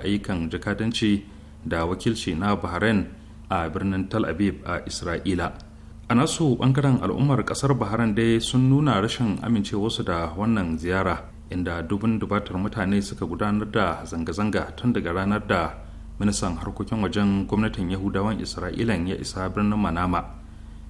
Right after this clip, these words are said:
inda al'ummar ƙasar ta Bahrain suke cewa ba da sunansu ake gudanar da wannan alaƙa tsakanin ƙasar Bahrain da kuma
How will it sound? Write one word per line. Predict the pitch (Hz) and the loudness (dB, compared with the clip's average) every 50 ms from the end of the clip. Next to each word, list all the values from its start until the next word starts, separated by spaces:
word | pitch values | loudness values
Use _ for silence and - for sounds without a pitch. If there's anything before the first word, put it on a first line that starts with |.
| - - | -14 -10
inda | - 85 82 82 82 | -6 -4 -4 -2 -2
al'ummar | 82 - 95 104 101 92 - | -2 2 4 4 4 4 2
ƙasar | - 85 - 107 95 - | 0 -2 -2 -2 -4 -2
ta | - 98 98 | 0 0 0
Bahrain | 95 - 95 95 - 104 98 85 | 0 0 -2 -2 -2 -2 -2 -2
suke | - - - 87 82 | -4 -6 -6 -6 -4
cewa | - - 107 87 95 110 123 120 101 - - - - - | -2 0 0 2 2 2 2 2 0 -4 -8 -14 -14 -12
ba | - - 87 85 | -8 -6 -4 -4
da | 82 - | -4 -4
sunansu | - - 110 110 113 117 117 - - 87 67 - - - - - - | -4 -2 0 0 2 2 0 0 -2 -2 -4 -4 -8 -14 -10 -8 -8
ake | 98 - - 104 90 82 80 78 | -6 -4 -2 0 0 0 0 0
gudanar | 101 98 101 101 101 113 101 | 0 0 2 2 0 0 0
da | - 101 85 80 | 0 0 0 0
wannan | 82 98 104 104 101 92 | 0 0 0 0 0 0
alaƙa | - 82 95 110 - - 92 98 - - - - - - - - - - - - | 0 0 0 0 2 2 0 0 0 -2 -8 -12 -14 -14 -14 -14 -14 -14 -14 -14
tsakanin | - - - - 101 98 95 98 98 98 - | -14 -8 -4 0 0 2 2 2 0 0 -2
ƙasar | 107 - 117 113 104 | -2 -2 0 0 0
Bahrain | 101 87 87 92 110 117 113 98 - - - - | -2 -2 -2 2 2 2 2 2 0 -6 -10 -10
da | - - | -10 -6
kuma | - - 98 98 98 95 92 92 | -2 0 2 4 4 4 2 0